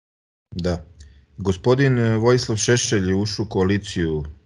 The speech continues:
sa Srpskom naprednom strankom, sa Aleksandrom Vučićem, kada su u pitanju lokalni izbori. Da li je to plus ili minus za S N S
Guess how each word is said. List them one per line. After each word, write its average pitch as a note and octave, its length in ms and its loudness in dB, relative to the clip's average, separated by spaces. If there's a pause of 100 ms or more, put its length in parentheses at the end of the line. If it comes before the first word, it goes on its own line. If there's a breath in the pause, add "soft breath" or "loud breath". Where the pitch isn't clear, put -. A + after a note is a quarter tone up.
(200)
sa D#2+ 500 -4
Srpskom F2+ 440 -4
naprednom F2 380 0
strankom, F2 460 0
sa D2+ 160 -4
Aleksandrom D#2+ 500 -2
Vučićem, F2 640 0 (600 soft breath)
kada F2 200 2
su F2 140 -4
u F2 60 -6
pitanju F#2+ 360 4
lokalni F#2 520 2
izbori. G2 480 2
Da F2 180 0
li G#2 80 0
je G2+ 120 0
to G#2+ 120 0
plus A2+ 440 -2
ili A2 200 0
minus G#2+ 380 0
za F2 280 0
S - 140 -8
N D#2+ 100 -2
S D2+ 320 -8